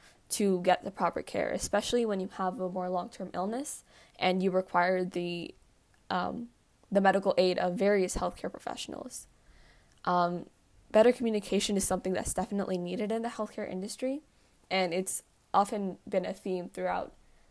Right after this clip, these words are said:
not just Mackenzie's story, but stories across what we've heard in various different, um, patients and their experiences.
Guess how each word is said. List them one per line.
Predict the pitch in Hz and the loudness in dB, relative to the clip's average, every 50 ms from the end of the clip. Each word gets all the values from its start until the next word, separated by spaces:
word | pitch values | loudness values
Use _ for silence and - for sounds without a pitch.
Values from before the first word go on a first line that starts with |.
| _ _ _ _ - | _ _ _ _ -2
not | 202 208 233 - | 0 0 0 0
just | - 226 220 - - | -2 -4 -4 -4 -6
Mackenzie's | 185 - - 190 196 185 180 - | -8 -8 -6 -6 -4 -4 -4 -4
story, | - - - - - - - 196 | -6 -6 -4 -6 -6 -6 -8 -6
but | - - - - - - | -6 -6 -6 -6 -6 -8
stories | - - - 208 208 208 202 196 196 - | -6 -2 2 4 4 4 4 2 2 -2
across | 185 - - 175 170 185 - | -4 -6 -4 -4 -4 -4 -2
what | - 175 - | -4 -4 -2
we've | - 175 - - | -2 -6 -6 -4
heard | - 180 175 175 190 - - - | -2 0 0 0 -2 -6 -6 -6
in | 180 175 175 180 | -4 -4 -2 2
various | 208 185 185 180 180 175 170 - - - - | 6 6 6 6 6 4 2 -2 -4 -6 -6
different, | - - - - - - - - - - _ _ _ _ _ _ _ - | -6 -6 -8 -6 -6 -6 -6 -6 -8 -12 _ _ _ _ _ _ _ -2
um, | 180 180 175 185 | 0 0 0 0
patients | - - 180 185 - - - - - - - | 0 0 0 0 -2 -4 -6 -6 -6 -6 -4
and | - 180 - - - - - - _ _ _ _ _ _ _ _ _ | -4 -4 -4 -6 -8 -10 -14 -18 _ _ _ _ _ _ _ _ _
their | - 196 190 175 170 | 2 4 4 4 4
experiences. | - - - - - - - - - - - - - - 277 - - - | 2 0 -6 -8 -6 -8 -8 -8 -10 -6 -6 -4 -4 -4 -6 -8 -8 -10